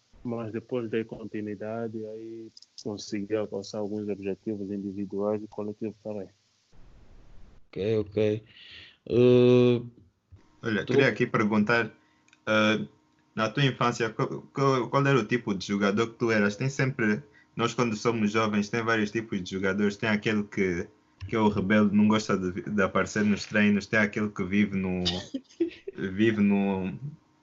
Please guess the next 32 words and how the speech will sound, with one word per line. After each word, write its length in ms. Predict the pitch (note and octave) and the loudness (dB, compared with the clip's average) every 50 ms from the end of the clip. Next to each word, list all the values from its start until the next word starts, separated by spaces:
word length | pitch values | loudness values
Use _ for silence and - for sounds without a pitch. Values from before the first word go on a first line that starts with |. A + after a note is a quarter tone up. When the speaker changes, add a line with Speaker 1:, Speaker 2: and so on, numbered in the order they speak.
| _ _ - | _ _ -4
Speaker 3:
na, 320 | F#2+ G2 G2 G2 F#2 F#2 | -2 0 2 2 2 2
no 200 | G2+ G2 G2 F#2 | 2 0 -2 0
campo, 380 | - A2+ G#2+ G#2+ G#2 - G2+ F#2+ | 0 2 2 2 2 0 -4 -6
fica 320 | - - G#2 G#2 - G2 | -4 -4 -2 0 0 -2
a 40 | F#2 | 0
treinar 380 | - F#2 F#2+ F#2+ G2 G2+ G2+ | 0 0 0 2 2 2 2
o 80 | G2+ F#2 | 0 0
dia 200 | F#2+ G#2 G2+ G2 | 0 0 0 0
todo. 460 | G2+ - G#2 - G2+ G3 C3+ F#2+ G2 - - _ _ _ _ _ _ _ _ _ _ _ _ - | 0 0 0 0 2 0 -2 -4 -6 -8 -12 _ _ _ _ _ _ _ _ _ _ _ _ -6
E 220 | - F#2 F#2+ F#2+ F#2+ | -2 0 0 0 0
que 120 | - A#2 | -2 -2
tipo 280 | G#2+ A2 A2+ G#2+ - G2+ | -2 -2 -2 -2 -2 -4
de 100 | F2 - | -4 -2
jogador 400 | G2 G2 F#2+ F#2+ F#2 G2 G#2 G#2 | -2 0 2 2 2 4 4 4
é 100 | G#2 G2+ | 4 4
que 100 | G2+ - | 2 -2
tu 320 | - - G2+ F#2+ G2 F#2+ | -4 -2 0 0 0 -2
te 120 | F#2+ - - | -4 -6 -6
consideravas? 840 | - F#2 F2 - - F#2+ F#2 F#2+ F#2 F2+ F2 E2+ D#2 - - - _ _ _ _ _ _ _ _ _ _ _ _ _ _ _ _ - - - - - - - - - - - - - - - - - | -6 -6 -4 -4 -4 -4 -2 0 0 0 0 -2 -6 -10 -12 -16 _ _ _ _ _ _ _ _ _ _ _ _ _ _ _ _ -20 -20 -18 -18 -18 -18 -18 -20 -18 -18 -18 -18 -18 -18 -20 -14 -2
Speaker 1:
Ah, 640 | - A2+ A#2+ C3 D3 D3 D3+ D3 D3 C#3+ C#3+ C#3+ D3+ - _ _ _ _ _ _ _ - | 4 6 8 10 12 12 12 12 10 8 6 4 2 -4 _ _ _ _ _ _ _ 2
tipo, 600 | C#3 B2 A2 - A#2 A2+ A2 G#2+ G#2 G#2+ G#2+ G2+ - _ _ - | 2 2 4 4 4 4 4 4 4 2 -2 -4 -8 _ _ -8
na 280 | C3+ A#2+ A2 A2+ G#2+ | -6 0 2 4 4
minha 260 | G#2+ A2 A2+ B2 B2 A#2 | 4 6 6 6 6 6
infância 420 | A2 G#2 - B2 A#2 A2+ A2+ - | 4 2 2 2 2 2 4 4
era 160 | A#2 A2+ A2+ G#2+ | 6 6 6 4
ma-, 220 | G#2+ A2 A2+ - | 2 2 2 2
era 200 | - A2+ A2 A2 | 4 4 4 4
muito 260 | G#2+ G#2+ A2 A2 G#2 | 2 2 0 -2 -2
difícil 420 | A2 G2 - - G#2+ G#2 - A#2 G#2 | -4 -4 -2 -2 -4 -2 -2 -4 -4
consi-, 520 | - G#2 G2 - - A2 G2+ F#2+ F#2 G#2+ - _ | -4 -6 -6 -6 -6 -8 -8 -8 -10 -12 -18 _
considerar 560 | - - G2+ F2+ - G#2+ F#2+ G2+ G#2 G#2 G#2 G#2 | -14 -12 -12 -12 -10 -10 -8 -6 -6 -6 -6 -6
o 420 | G2 G2 G2 F#2+ F#2+ G2 F#2+ F#2 | -6 -6 -6 -8 -8 -8 -10 -12